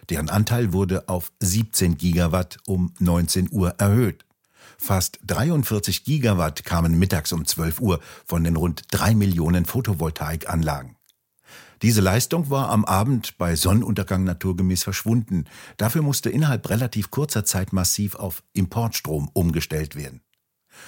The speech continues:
Mittags produzierten die Photovoltaikanlagen noch so viel Strom, dass niemand wusste, wohin damit. So viel wurde um diese Zeit nicht benötigt und speichern kann man so viel Strom nicht.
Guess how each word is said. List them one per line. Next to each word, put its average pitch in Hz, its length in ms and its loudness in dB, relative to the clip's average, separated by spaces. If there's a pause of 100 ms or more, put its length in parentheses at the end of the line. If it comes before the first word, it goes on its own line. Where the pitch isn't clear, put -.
(180)
Mittags 175 400 0
produzierten 90 640 -2
die 76 120 -4
Photovoltaikanlagen 87 1300 0
noch 82 160 -2
so 95 180 0
viel 98 220 -4
Strom, 107 420 -2 (240)
dass - 200 -4
niemand 92 320 2
wusste, 95 340 0
wohin 104 260 4
damit. 85 400 0 (540)
So 90 220 0
viel 90 260 2
wurde 92 220 0
um 87 200 -2
diese 80 280 0
Zeit 82 320 -2
nicht 90 240 -6
benötigt 95 640 0
und 76 120 -12
speichern 92 460 -2 (220)
kann 113 180 2
man 90 320 0
so 98 180 0
viel 78 200 -4
Strom 76 420 -4
nicht. - 320 -12